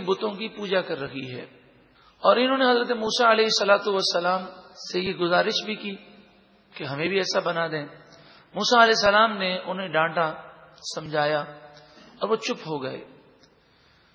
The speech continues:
تو موسیٰ علیہ الصلوۃ والسلام کی قوم بنی اسرائیل میں ایک منافق تھا جس کا نام مفسرین نے سامری بیان کیا۔ یہ سامری نے یہ واقعہ دیکھا تو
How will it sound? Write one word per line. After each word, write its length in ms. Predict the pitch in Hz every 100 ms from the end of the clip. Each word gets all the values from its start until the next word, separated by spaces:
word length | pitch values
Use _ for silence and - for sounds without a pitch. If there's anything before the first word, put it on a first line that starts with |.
| _ _ _ -
تو 80 | 180
موسیٰ 340 | 214 254 285
علیہ 140 | 254 247
الصلوۃ 420 | 220 202 196 214
والسلام 640 | 208 185 - 180 170 185 196
کی 120 | 196 175
قوم 340 | 170 180 202
بنی 220 | 170 160 165
اسرائیل 600 | - 156 151 165 208 190
میں 140 | 196
ایک 160 | 196 190
منافق 520 | 151 156 156 160 -
تھا 180 | - 139 151 - _ _ _ _ _ _ _
جس 200 | 214 233 -
کا 80 | 202
نام 380 | 202 220 208 185
مفسرین 500 | 165 170 180 208 190
نے 140 | 180 185
سامری 460 | - 175 175 175 208
بیان 340 | 156 143 139 127
کیا۔ 260 | 143 127 - - _ _ _ _ _ _ _ _ _ 165
یہ 160 | 262 277
سامری 540 | - 202 208 247 247 247 269 - - - -
نے 120 | 190 214
یہ 140 | 208
واقعہ 320 | 175 170 208 208
دیکھا 400 | 196 185 160 147 - - - - _ _ _ _ _ _ _ _ _
تو 80 | -